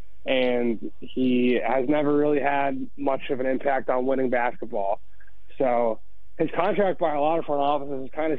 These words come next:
seen as, like, a negative, as opposed to the Bulls viewing him as this multi-time All-Star and valuing him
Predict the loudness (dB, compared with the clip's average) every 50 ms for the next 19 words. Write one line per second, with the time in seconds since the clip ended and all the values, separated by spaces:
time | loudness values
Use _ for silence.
0 | -2 0 2 2 2 2 2 0 0 0 -2 0 0 2 2 2 2 2 0 0
1 | 0 0 -2 -2 -2 -2 -2 -2 -2 0 0 0 0 0 2 2 2 2 2 0
2 | 0 0 2 2 2 2 2 2 0 0 0 0 -2 -2 -2 -4 -6 -6 -6 -6
3 | -6 -6 -6 -6 -6 -6 -4 -4 -2 0 2 2 2 2 0 0 0 0 2 2
4 | 4 2 2 2 0 0 2 2 2 2 2 2 2 2 2 2 2 2 2 0
5 | 0 0 2 2 2 2 2 0 -4 -6 -6